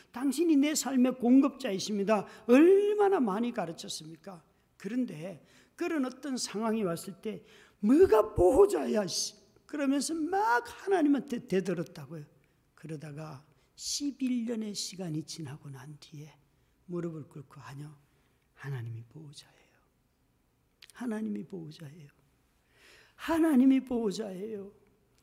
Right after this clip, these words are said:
여러분, 여러분은 말로 보호자를 경험하십니까? 매일매일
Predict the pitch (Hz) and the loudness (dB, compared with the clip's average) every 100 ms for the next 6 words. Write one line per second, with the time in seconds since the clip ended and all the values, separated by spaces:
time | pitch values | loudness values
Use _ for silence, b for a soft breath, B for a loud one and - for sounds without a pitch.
0 | _ 208 196 185 202 196 - B B B | _ -2 0 0 -2 -4 -16 B B B
1 | B 226 247 208 214 208 196 175 180 233 | B 4 4 6 6 4 2 0 2 4
2 | 247 254 254 196 196 175 185 180 175 - | 6 6 4 2 2 2 2 2 0 0
3 | 196 175 160 156 175 175 165 185 165 165 | 2 2 0 -2 -4 -6 -6 -6 -6 -6
4 | 160 135 160 202 269 247 185 165 277 226 | -4 -4 -4 4 4 6 2 -2 4 4
5 | 170 - | 4 -6